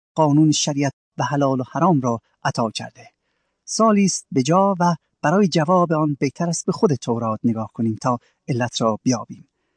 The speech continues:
در کتاب تثنیه که پنجمین قسمت تورات است، سه دلیل رو لااقل می‌گوید که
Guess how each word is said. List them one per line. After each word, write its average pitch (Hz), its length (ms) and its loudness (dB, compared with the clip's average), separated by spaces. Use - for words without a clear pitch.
در 139 100 -4
کتاب 147 400 -2
تثنیه 147 460 2
که - 140 -6
پنجمین 143 520 2
قسمت 151 340 -2
تورات 123 440 -4
است، 147 220 -2
سه - 240 -4
دلیل 151 340 0
رو 120 160 -2
لااقل 120 440 0
می‌گوید 160 380 2
که 196 200 -2